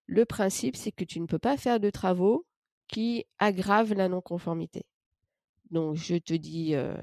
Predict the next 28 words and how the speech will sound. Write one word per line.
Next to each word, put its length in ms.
un 180
exemple. 540
Par 180
exemple, 540
ta 120
construction, 800
elle 220
est, 280
euh, 220
en 200
recul 420
par 140
rapport 300
à 40
la 100
voie 440
de 140
trois 240
mètres 400
alors 220
que 120
le 100
P 160
L 100
U 80
te 100
dit 140
cinq. 420